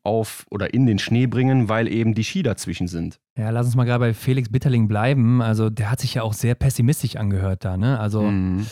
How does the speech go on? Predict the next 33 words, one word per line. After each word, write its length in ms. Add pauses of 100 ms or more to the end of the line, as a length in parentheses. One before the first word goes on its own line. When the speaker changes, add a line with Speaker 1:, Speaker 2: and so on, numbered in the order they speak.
Speaker 2:
ähnlich 280
so, 160
wie 80
ich 120
das 140
jetzt 140
ehrlich 240
gesagt 320
auch 200
sehe, 580
weil 320
die 100
Bedingungen, 640 (120)
ja, 160
die 80
bleiben 260
ähnlich. 520
Und 100
ich 140
glaube 580
echt 300
nicht, 260
dass 140
sich 120
das 240
nochmal 200
rumdreht 420
jetzt 220
in 40
dieser 200
zweiten 400
Woche. 340
Also 300